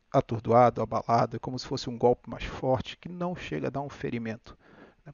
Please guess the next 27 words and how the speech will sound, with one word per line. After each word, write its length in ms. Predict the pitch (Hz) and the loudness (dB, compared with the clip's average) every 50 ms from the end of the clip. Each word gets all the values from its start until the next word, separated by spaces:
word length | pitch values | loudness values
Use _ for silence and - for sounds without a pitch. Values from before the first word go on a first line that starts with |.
| - - | -14 -12
Os 100 | 160 - | -12 -8
ferimentos 720 | - - 147 135 135 135 135 160 202 190 - - - - | -2 0 0 0 0 -2 -4 -4 -4 -6 -8 -10 -12 -10
em 140 | 123 117 113 | -10 -10 -8
Savage 400 | - - - 120 113 117 117 110 | -2 0 0 0 0 -2 -6 -8
Worlds 340 | 110 113 - 135 143 - - | -6 -4 -4 -4 -4 -4 -4
são 160 | - - 143 | -4 -4 -6
muito, 560 | 131 127 127 135 143 _ - - 143 143 147 - - - - - - - - - - _ _ - | -8 -8 -10 -10 -12 _ -8 -4 -4 -4 -4 -6 -10 -20 -20 -20 -18 -18 -20 -20 -20 _ _ -2
ahm, 640 | 123 120 120 120 120 117 120 120 117 117 - 127 123 - - - _ | 0 0 0 0 -2 -4 -6 -8 -10 -12 -14 -14 -16 -18 -18 -18 _
eles 180 | - 135 - - | -10 -6 -4 -2
penalizam 440 | - 147 143 135 135 143 139 139 139 | 0 0 0 2 0 0 0 -2 -4
muito, 440 | 135 131 131 117 - - - - - - | -4 -4 -4 -4 -6 -10 -14 -14 -14 -18
porque, 440 | - - - - 131 127 120 127 - - - - - - _ _ _ - | -18 -16 -10 -6 -4 -4 -4 -4 -8 -16 -20 -20 -20 -20 _ _ _ -8
ah, 100 | - 127 | -6 -6
esse 200 | 123 123 - 170 | -4 -4 -6 -4
menos 320 | 170 180 185 160 113 - | -4 -4 -2 -2 -4 -4
um 80 | 139 135 | -4 -6
aqui 240 | 120 - - 143 151 | -6 -4 -4 -6 -6
não 80 | 156 | -6
quer 160 | 156 - 156 147 | -2 0 0 0
dizer 140 | 135 - - | 0 -4 -6
que 60 | - | -6
eu 60 | 147 | -4
perdi 380 | - 147 127 110 113 123 135 160 | -2 0 -2 -2 -2 -4 -6 -4
um 140 | 151 143 151 | -6 -6 -6
de 120 | 147 147 | -6 -6
vida. 440 | 135 120 120 123 117 110 107 - - - - - | -4 -2 -2 -2 -2 -2 -2 -4 -4 -4 -14 -14
Não, 140 | - 120 - | -12 -12 -12